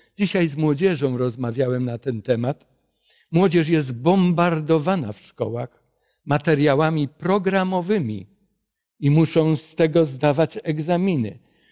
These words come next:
Biologia, nawet fizyka po części, bo stworzenie to również zagadnienia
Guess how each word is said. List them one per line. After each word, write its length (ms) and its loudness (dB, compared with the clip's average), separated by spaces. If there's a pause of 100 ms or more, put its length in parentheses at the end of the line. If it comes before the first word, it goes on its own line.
(120)
Biologia, 920 2 (160)
nawet 400 0
fizyka 1000 -2
po 140 0
części, 600 -2 (220)
bo 100 0
stworzenie 640 0
to 280 2
również 400 0
zagadnienia 680 -2